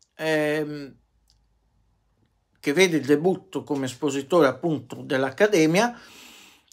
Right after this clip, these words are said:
va ricordata, eh, nella storia di Vincent Calabrese, perché lì un orologiaio italiano, mo-, uno, eh, orologiaio nel senso di venditore di orologi italiano, eh, Anselmo Grimoldi di Milano,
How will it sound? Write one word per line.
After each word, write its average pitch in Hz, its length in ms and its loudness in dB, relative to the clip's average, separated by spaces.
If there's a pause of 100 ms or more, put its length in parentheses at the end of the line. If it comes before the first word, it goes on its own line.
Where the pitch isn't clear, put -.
(120)
va 220 200 8
ricordata, 214 1040 6
eh, 139 280 -2
nella 143 280 -4
storia 123 720 4
di 131 280 -4
Vincent 131 500 -4
Calabrese, 180 720 0
perché 147 360 -6
lì 175 340 2
un 147 220 -4
orologiaio 135 640 4
italiano, 135 640 2
mo-, 127 300 -8 (380)
uno, 143 440 -6
eh, 120 460 -8
orologiaio 143 720 2
nel 127 120 -4
senso 139 300 -6
di 120 360 -10
venditore 143 640 2
di 123 120 -6
orologi 127 520 0 (760)
italiano, 127 1000 2
eh, - 60 -12
Anselmo 123 960 -2
Grimoldi 135 680 -4
di 147 100 -8
Milano, 139 720 -4